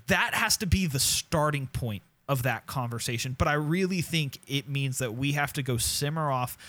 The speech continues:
let our emotions subside. The emotions can't drive the train,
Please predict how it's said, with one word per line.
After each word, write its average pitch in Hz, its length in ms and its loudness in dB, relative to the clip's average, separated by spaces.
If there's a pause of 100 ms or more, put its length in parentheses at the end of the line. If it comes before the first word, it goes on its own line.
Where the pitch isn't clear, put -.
(160)
let 139 180 2
our 170 180 4
emotions 143 600 0
subside. 127 520 -2
The 127 100 -2
emotions 135 540 0
can't 170 440 -2
drive 135 400 0
the 117 100 -2
train, 127 560 -2